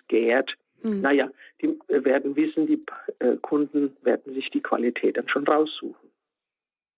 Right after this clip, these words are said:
Speaker 2: Hm. Ja, dann sind wir jetzt bei der Zubereitung. Was gibt's denn noch für Möglichkeiten? Garen, dämpfen, sauer einlegen. Wie mache ich's denn?
Speaker 1: Ja, äh, es hängt drauf,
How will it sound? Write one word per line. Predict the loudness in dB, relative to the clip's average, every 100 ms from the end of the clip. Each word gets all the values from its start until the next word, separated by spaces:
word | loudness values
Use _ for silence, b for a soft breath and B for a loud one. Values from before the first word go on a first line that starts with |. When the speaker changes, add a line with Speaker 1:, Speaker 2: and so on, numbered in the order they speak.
| _ _ -8
Speaker 2:
Hm. | -4 -4 0 -2 -2 B B B -2
Ja, | 0
dann | 0 -2
sind | -2 -2
wir | -2
jetzt | -2
bei | -2
der | -2
Zubereitung. | 0 0 2 4 2 2 2 2 2
Was | -4
gibt's | -6 -4
denn | -2
noch | -2
für | 0
Möglichkeiten? | 0 0 -2 -2 -2 0 -2
Garen, | 0 2 2 2 2
dämpfen, | 2 2 0 0 0 0 -2
sauer | 0 2 2
einlegen. | 4 2 4 4 4 4 2 0
Wie | -4 -2
mache | 2 0 -2
ich's | -2
denn? | 0 0 -4 _ b b _ -2
Speaker 1:
Ja, | 0 2 -2 _ _ _ _
äh, | -4 -4
es | 0
hängt | 0 2
drauf, | 0